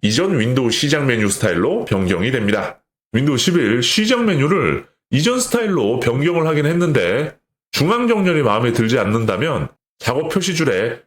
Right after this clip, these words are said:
왼쪽 정렬을 하시면 되는데요. 작업 표시줄을 왼쪽 정렬을 하기 위해서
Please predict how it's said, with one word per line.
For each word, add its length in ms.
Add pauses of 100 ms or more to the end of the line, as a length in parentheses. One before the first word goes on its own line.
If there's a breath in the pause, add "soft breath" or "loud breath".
왼쪽 440
정렬을 340
하시면 360
되는데요. 720 (320)
작업 260
표시줄을 580
왼쪽 340
정렬을 360
하기 260
위해서 640